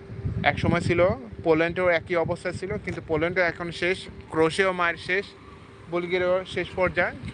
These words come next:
এখনও রোমানিয়াও শেষ পর্যায়ে, যেটা বাস্তব ওইটাই আমি আপনাকে বলতেছি। তো আপনার জন্য দোয়া রইল ভাই, আপনারা সাকসেসফুল হন।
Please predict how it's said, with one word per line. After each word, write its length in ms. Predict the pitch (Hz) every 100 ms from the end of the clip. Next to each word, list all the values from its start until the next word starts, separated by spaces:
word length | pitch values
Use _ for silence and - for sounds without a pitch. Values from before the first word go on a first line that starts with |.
| - -
এখনও 320 | 147 151 170
রোমানিয়াও 380 | 170 170 165 202
শেষ 200 | - 185 -
পর্যায়ে, 380 | 185 143 151 233 - - - - - -
যেটা 220 | 151 170
বাস্তব 420 | 170 208 - 214
ওইটাই 300 | 190 185 202
আমি 120 | 185 190
আপনাকে 360 | 185 185 175
বলতেছি। 440 | 165 170 151 131 104 - _ - - - - - - - - -
তো 80 | 160
আপনার 300 | 147 147 190
জন্য 220 | 180 196
দোয়া 240 | 180 196 196
রইল 260 | 180 175
ভাই, 180 | 175 190 269 - -
আপনারা 280 | - - 151
সাকসেসফুল 500 | 165 143 180 165 180
হন। 260 | 170 202